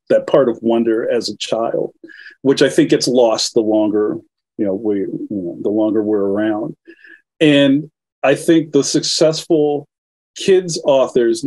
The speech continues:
know how to tap into that. Uh, I've seen people or had conversations with people go, "Oh, you know, I've, I made this book, this picture book about brushing your teeth.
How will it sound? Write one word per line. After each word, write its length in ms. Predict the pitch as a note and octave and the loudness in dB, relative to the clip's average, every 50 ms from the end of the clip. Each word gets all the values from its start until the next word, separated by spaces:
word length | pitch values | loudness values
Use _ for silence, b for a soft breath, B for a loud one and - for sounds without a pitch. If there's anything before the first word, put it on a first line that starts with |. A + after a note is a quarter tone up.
| - - - | -6 -2 0
know 160 | D3 C#3+ C#3 | 2 2 2
how 120 | - E3 C3 | 4 2 2
to 100 | A2+ - | 0 -2
tap 400 | - - - D3+ C3 A#2+ - C3 | -4 -2 -2 0 0 0 0 0
into 280 | A#2+ A#2+ A#2 - A2+ - | 0 0 0 -2 -2 -2
that. 220 | - D#2 D2 - - _ _ _ _ B B B B B B B - - | -2 -6 -6 -8 -14 _ _ _ _ B B B B B B B -4 0
Uh, 380 | C3 B2 A#2 A2 G#2 F#2 - - - _ _ _ _ _ - | 2 2 2 2 0 -2 -4 -6 -10 _ _ _ _ _ 0
I've 200 | C#3+ C3 C3+ B2+ | 2 2 2 2
seen 480 | - - - D#3+ D3 C#3 C#3 C3+ B2 A#2 | 0 0 2 2 4 4 4 2 0 -2
people 340 | - - D#3+ D3 D3+ C3+ B2+ | -4 -4 -2 -2 0 2 2
or 220 | B2 A#2+ A#2 A#2 | 4 4 4 2
had 200 | A2+ - D3+ - | 2 2 0 2
conversations 540 | - E3+ E3 D3 C#3 - F3 F3 E3+ E3 D3 B2 | 2 0 0 0 2 2 2 2 2 0 -6 -6
with 100 | A#2 - | -4 -4
people 220 | D3+ D3+ C#3+ B2+ | -4 -2 -2 -2
go, 300 | B2 C3 B2 B2 B2 B2 B B B B B B B - | 0 0 0 0 0 -2 B B B B B B B 2
"Oh, 200 | F3 F#3+ F#3+ G3 | 4 4 4 4
you 120 | F#3 G3 | 2 2
know, 100 | F#3+ F3+ | 2 2
I've, 180 | F3+ F3 E3+ - - | 2 0 0 -2 0
I 100 | D#3 E3 | 0 2
made 300 | E3 F3+ F#3 F#3 F3+ D#3 | 2 2 2 0 0 2
this 200 | F3 F3 E3+ - | 0 0 0 -2
book, 340 | - - F3 F3+ F3+ F3 - - - | -2 -2 0 0 0 -2 -6 -12 -10
this 140 | D#3 C#3 - | -8 -8 -6
picture 300 | - - E3+ E3+ - E3 | -2 -4 -2 -2 -2 -4
book 280 | - F3 E3+ E3 E3+ | -2 0 -2 0 0
about 320 | E3+ - - D#3 D3 A#2+ - | 0 0 2 2 2 2 0
brushing 280 | D3 F3 E3 - F3 | -2 0 0 0 -2
your 100 | D#3 D3+ | -2 -2
teeth. 340 | D#3 - G3 E3+ D#3+ D3+ D3+ | -2 -4 -4 -4 -4 -4 -8